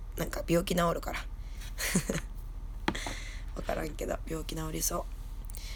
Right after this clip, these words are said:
そういえばね、周りに結構インフルエンザの方が多いみたいなんでね、皆様もどうぞお気をつけなすってください。えー、そろそろ朝が来そうなんでね。まあ、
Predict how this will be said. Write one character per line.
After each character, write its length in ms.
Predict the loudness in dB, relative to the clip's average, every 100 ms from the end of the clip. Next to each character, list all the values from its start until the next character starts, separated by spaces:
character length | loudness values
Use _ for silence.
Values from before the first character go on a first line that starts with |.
| -4
そ 80 | 0
う 20 |
い 20 |
え 20 | 0
ば 80 |
ね、 320 | 4 6 6 6
周 240 | 8 8
り 120 | 8 6
に 80 |
結 200 | 6 4
構 120 | 6 8
イ 80 |
ン 80 | 8
フ 120 | 6
ル 80 | 8
エ 60 | 8
ン 80 | 8
ザ 80 |
の 120 | 4 4
方 220 | 4 6
が 120 | 8
多 180 | 8 8
い 80 | 8
み 140 | 4
た 120 | 2
い 80 | 0
な 120 | 0
ん 80 | 0
で 100 | 0
ね、 180 | 2 2
皆 260 | 2 2 2
様 240 | 4 4
も 180 | 2 0 -2 -4 -4 -4 -4 0
ど 140 | 6 6
う 60 |
ぞ 200 | 6 2 0 -4 -4 -4 -4 -4
お 60 |
気 120 | 0
を 80 | 2
つ 140 | 2 4
け 80 |
な 100 | 6
す 140 | 6 4
っ 40 |
て 140 | 0 0
く 80 |
だ 140 | 2 4
さ 160 | 4
い。 80 | 4 0 -6 -6 -6 -6 -6 -6 -6 -4 -6 -6 -6 -6 -4
え 60 | -2
ー、 120 | 0
そ 160 | 2
ろ 80 | 2
そ 140 | 4 4
ろ 100 | 6
朝 200 | 4 4
が 240 | 4 2 0 -6 -6 -6 -6 -6 -4 -4 -4 -6 -6 -6 0 6
来 100 | 8
そ 160 | 8
う 60 | 4
な 80 | 2
ん 100 | 0
で 100 | 2
ね。 300 | 2 2 -2 -6 -6 -6 -6 -4 -6 -6 -6 -6 -4 -4 -6 0
ま 160 | 2
あ、 40 | 2